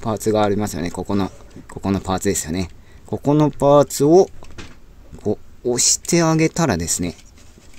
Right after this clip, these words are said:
あれ、失敗したかな。押してあげると、なんと、胴体が分割するんですね。こう、横からわかりますかね。こう、こっからね、分割して出てくるんですね。そして、ここ見えるかな。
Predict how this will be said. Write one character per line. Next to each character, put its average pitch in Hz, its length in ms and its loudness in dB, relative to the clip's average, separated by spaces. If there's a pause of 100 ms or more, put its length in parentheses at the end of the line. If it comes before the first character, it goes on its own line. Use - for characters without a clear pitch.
(600)
あ - 60 -10
れ、 - 60 -8 (120)
失 - 140 -12
敗 71 120 -14
し - 40 -8
た 69 80 -8
か 71 40 -6
な。 73 100 -8 (460)
押 110 200 0
し - 240 -2
て 151 220 0
あ 143 160 2
げ 143 160 2
る 156 120 -6
と、 190 340 4
な 131 100 2
ん 127 40 2
と、 - 160 -4 (1800)
胴 113 160 0
体 110 160 4
が 107 60 2
分 110 160 2
割 117 160 2
す 120 100 2
る 123 80 6
ん - 20 6
で 107 100 6
す 95 60 0
ね。 113 100 6
こ 104 180 -2
う、 - 100 -10
横 107 160 -4
か 113 80 2
ら 110 60 2
わ 107 60 -2
か 110 60 0
り 107 40 0
ま 98 60 -2
す 90 80 -4
か 87 60 -8
ね。 85 180 -8
こ - 240 -8
う、 - 340 -20
こ 104 100 -8
っ - 20 -6
か - 180 -4
ら 98 80 0
ね、 117 160 0
分 110 180 0
割 98 220 -4
し - 80 -6
て 98 180 -2 (640)
出 - 100 0
て - 80 -6
く 87 80 -4
る 85 60 0
ん - 20 0
で 80 80 -2
す 101 100 -4
ね。 131 220 2 (120)
そ - 80 -20
し - 80 -14
て、 196 220 2 (180)
こ - 100 -18
こ - 120 -16
見 117 120 0
え 120 40 -4
る 110 60 -8
か 95 60 -6
な。 87 140 -8